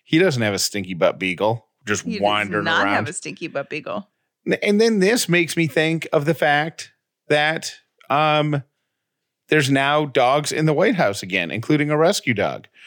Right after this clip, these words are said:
Speaker 1: So do you think there's ever a chance that there's some high-level meeting going on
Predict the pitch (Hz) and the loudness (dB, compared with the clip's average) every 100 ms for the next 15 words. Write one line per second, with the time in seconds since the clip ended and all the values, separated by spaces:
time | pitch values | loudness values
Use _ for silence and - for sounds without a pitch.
0 | - - 131 117 117 123 160 - 151 147 | -20 -4 -2 0 2 2 2 0 -2 0
1 | 135 135 127 131 131 120 120 110 135 - | 0 2 0 2 0 0 -2 0 -2 -2
2 | 113 110 104 - 120 120 104 - 107 117 | 0 0 0 0 0 0 -4 -4 -2 -2
3 | 117 120 113 110 104 101 117 135 143 - | 2 2 2 -2 -2 -2 -2 -2 -4 -10
4 | - - _ - 113 117 110 101 95 101 | -20 -20 _ 0 2 4 2 0 0 0
5 | 135 156 | -2 -4